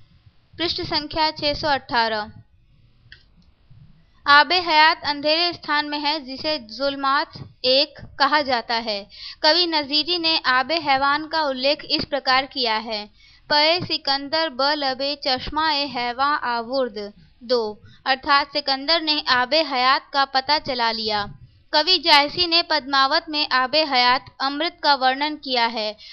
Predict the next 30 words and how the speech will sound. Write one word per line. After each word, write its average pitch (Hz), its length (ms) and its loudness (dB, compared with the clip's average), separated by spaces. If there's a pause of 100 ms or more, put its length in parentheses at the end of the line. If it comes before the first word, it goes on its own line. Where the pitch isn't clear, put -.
(120)
परंतु 311 380 2
कवि 294 340 0
ने 311 140 0
कल्पना 285 520 0
से 294 160 -4
काम 285 320 0
लेते 277 300 -4
हुए 269 260 0
जुल्मात 262 560 -4
के 277 200 -2
स्थान 262 440 -2
पर 247 180 2 (300)
कदली 311 380 2
वन 285 240 -2
का 302 160 2
प्रयोग 269 280 -2
किया 233 320 -2
है 214 320 -6 (220)
और 269 140 4
लिखा 285 320 2
है 320 180 0
कि 320 160 -6
सिकंदर 294 540 -2
वहीं 277 340 -2
अग्नि 277 380 0
के 320 140 -2
पहाड़ 254 420 0
में 262 220 -8
जलकर 277 420 -2
राख 247 300 0